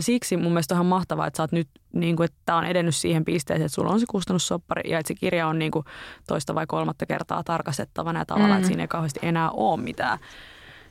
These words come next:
Speaker 1: Niin tota, niin, mi-, <laughs> perinteinen urheilukysymys. Miltä susta nyt tuntuu? Sä oot varmaan odottanut sitä aika kauan.
Speaker 2: No, oonhan mä sitä odottanut. Mä en oikein tiedä sillä, kun mä oon miettinyt, että, että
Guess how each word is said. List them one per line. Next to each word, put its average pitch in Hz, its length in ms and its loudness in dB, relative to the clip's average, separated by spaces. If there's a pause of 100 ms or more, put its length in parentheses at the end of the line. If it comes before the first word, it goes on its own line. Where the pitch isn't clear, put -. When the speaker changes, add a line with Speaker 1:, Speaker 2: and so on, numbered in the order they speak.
(120)
Speaker 1:
Niin 175 240 0
tota, 170 440 0 (420)
niin, 190 280 4
mi-, 262 200 2 (360)
<laughs> - 300 -20
perinteinen 180 500 4
urheilukysymys. 165 1400 4
Miltä 262 280 6
susta 202 220 0
nyt 208 140 4 (100)
tuntuu? 170 420 4 (100)
Sä - 120 0
oot 240 80 0
varmaan 240 240 4
odottanut 226 260 2
sitä - 140 -2
aika 156 140 2
kauan. 151 340 2
Speaker 2:
No, 339 160 10 (1300)
oonhan 196 280 6
mä 247 80 4
sitä 254 160 6
odottanut. 277 320 6
Mä 294 100 10
en 294 60 8
oikein 294 200 6
tiedä 302 240 6
sillä, 254 460 6
kun 247 200 6
mä 254 120 6
oon 254 80 8
miettinyt, 247 400 6
että, 202 200 4
että - 200 -4